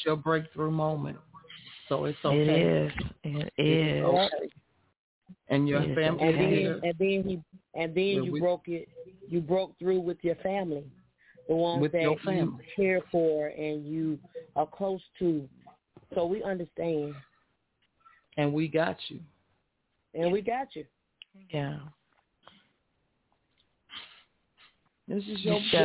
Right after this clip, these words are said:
Speaker 1: this is
Speaker 2: with
Speaker 1: your
Speaker 2: us.
Speaker 1: first step to healing right now. This very moment
Speaker 3: Mm-hmm.
Speaker 1: is your first step to healing within yourself. Everything that you've held in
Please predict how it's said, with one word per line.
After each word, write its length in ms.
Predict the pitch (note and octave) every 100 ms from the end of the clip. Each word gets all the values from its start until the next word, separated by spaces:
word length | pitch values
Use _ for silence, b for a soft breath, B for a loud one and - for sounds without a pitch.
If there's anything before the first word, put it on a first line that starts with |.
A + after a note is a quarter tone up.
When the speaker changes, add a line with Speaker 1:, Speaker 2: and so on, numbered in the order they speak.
| -
Speaker 1:
this 140 | G3+ F#3+
is 40 |
Speaker 2:
with 20 |
Speaker 1:
your 200 | - C#3
Speaker 2:
us. 60 | C#3+
Speaker 1:
first 260 | G3 G#3 G3+ _
step 300 | G3 G3 - -
to 120 | F#3+
healing 520 | F#3 G3 F#3+ E3 D#3
right 260 | D3+ - -
now. 360 | - - C3 - - -
This 160 | E3+ F3
very 400 | F3+ F3 F#3 F3+
moment 460 | F3 D#3 E3 E3 F3
Speaker 3:
Mm-hmm. 320 | F#3 G3 F#3+
Speaker 1:
is 140 | D#3 D3+
your 120 | D3 C#3+
first 260 | E3 E3 D#3+
step 260 | - E3 D3 - B B _ -
to 120 | D3
healing 520 | C#3+ D3+ D3 C#3+ D#3 - _ -
within 340 | C3+ C3+ C#3+ D3
yourself. 520 | C#3+ - - C#3 C3+ - -
Everything 500 | D3 D#3 - D#3+ D#3
that 220 | D#3 -
you've 180 | E3+ D#3
held 340 | E3 D#3+ D#3
in 320 | D#3 D3+ D3+